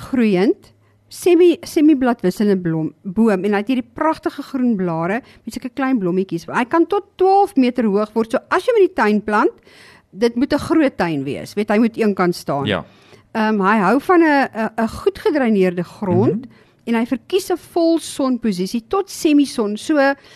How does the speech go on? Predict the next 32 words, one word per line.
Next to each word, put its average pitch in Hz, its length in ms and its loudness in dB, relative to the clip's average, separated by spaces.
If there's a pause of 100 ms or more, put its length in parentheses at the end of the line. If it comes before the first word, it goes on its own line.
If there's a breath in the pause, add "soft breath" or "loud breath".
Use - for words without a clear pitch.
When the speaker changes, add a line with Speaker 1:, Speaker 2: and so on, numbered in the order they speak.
(200 loud breath)
Speaker 1:
as 349 120 -2
dit 381 140 -2
semison 302 640 0
is, 220 340 -4 (340 soft breath)
ehm, 220 520 -2 (220)
dan 220 160 0
moet 254 120 0
hy 277 100 2
maar 277 160 2
meeste 269 320 0
van 339 100 -2
die 262 80 -2
dag 160 200 -6
son 180 260 -6
kry, 226 160 -4
maar 233 160 -4
hy 208 80 -4
kan 226 140 -8
'n 214 100 -4
bietjie 208 180 -12
skadu 202 360 -8
miskien 196 300 -8
in 190 60 -4
die 185 100 -8
agtermiddag 156 600 -8
kry. - 260 -8
Speaker 2:
Okay. 127 200 -8 (600 soft breath)
Speaker 1:
Medium 302 520 2
water 196 640 -2 (260)
en 240 320 -2
hy 208 120 -2
kan 330 220 -2